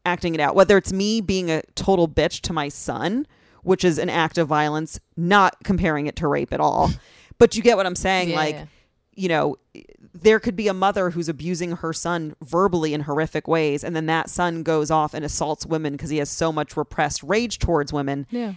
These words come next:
Speaker 1: and that's what he's doing.
Speaker 2: Yeah.
Speaker 1: And I just think that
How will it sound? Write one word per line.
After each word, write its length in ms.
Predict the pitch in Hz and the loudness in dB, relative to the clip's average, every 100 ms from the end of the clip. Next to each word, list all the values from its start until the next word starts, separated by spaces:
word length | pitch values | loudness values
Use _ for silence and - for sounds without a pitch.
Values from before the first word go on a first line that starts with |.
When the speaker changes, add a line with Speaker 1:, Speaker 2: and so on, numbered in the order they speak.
| - | -4
Speaker 1:
and 180 | 180 170 | 0 2
that's 240 | 156 147 | 2 -2
what 100 | 139 | -6
he's 160 | 135 - | -8 -4
doing. 460 | 160 143 - - _ | -4 -2 -6 -12 _
Speaker 2:
Yeah. 200 | 233 226 190 - | -10 -10 -8 -2
Speaker 1:
And 120 | 175 | 2
I 100 | 180 | 2
just 280 | 180 170 - | 0 -4 -2
think 260 | 170 156 | -2 -2
that 320 | 151 151 139 | -4 -4 -6